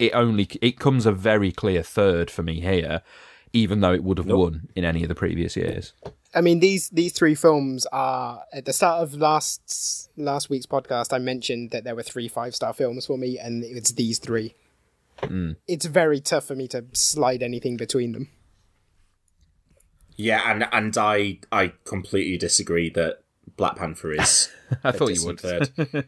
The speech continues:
Speaker 1: <laughs>
Speaker 2: I
Speaker 1: I
Speaker 2: think
Speaker 1: know
Speaker 2: Black,
Speaker 1: that,
Speaker 2: I,
Speaker 1: and
Speaker 2: I think
Speaker 1: I,
Speaker 2: Black
Speaker 3: I
Speaker 2: Panther's
Speaker 3: just, I love
Speaker 2: amazing.
Speaker 3: it on every
Speaker 1: yeah, I,
Speaker 3: level,
Speaker 1: I know
Speaker 3: so.
Speaker 1: that I'm the person who, who loves it slightly the least on this, but I, I do love it, but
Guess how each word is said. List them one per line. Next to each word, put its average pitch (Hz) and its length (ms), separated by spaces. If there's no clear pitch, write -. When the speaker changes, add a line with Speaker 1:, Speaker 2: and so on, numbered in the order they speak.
Speaker 1:
<laughs> - 60
Speaker 2:
I 156 80
Speaker 1:
I - 40
Speaker 2:
think 262 100
Speaker 1:
know 160 80
Speaker 2:
Black, - 100
Speaker 1:
that, 160 80
Speaker 2:
I, 190 80
Speaker 1:
and 156 100
Speaker 2:
I 175 60
think 185 180
Speaker 1:
I, - 40
Speaker 2:
Black 165 140
Speaker 3:
I - 40
Speaker 2:
Panther's 269 220
Speaker 3:
just, - 60
I 220 40
love 208 100
Speaker 2:
amazing. 170 220
Speaker 3:
it 123 140
on 151 140
every 143 100
Speaker 1:
yeah, 170 120
I, 151 140
Speaker 3:
level, 143 120
Speaker 1:
I 165 40
know 180 160
Speaker 3:
so. 180 40
Speaker 1:
that 165 100
I'm 151 100
the 143 80
person 127 320
who, 117 160
who 117 120
loves 107 340
it - 120
slightly 98 460
the 90 100
least 87 480
on 82 160
this, 82 140
but 117 340
I, 113 60
I 123 60
do 123 240
love 107 220
it, 67 260
but 87 240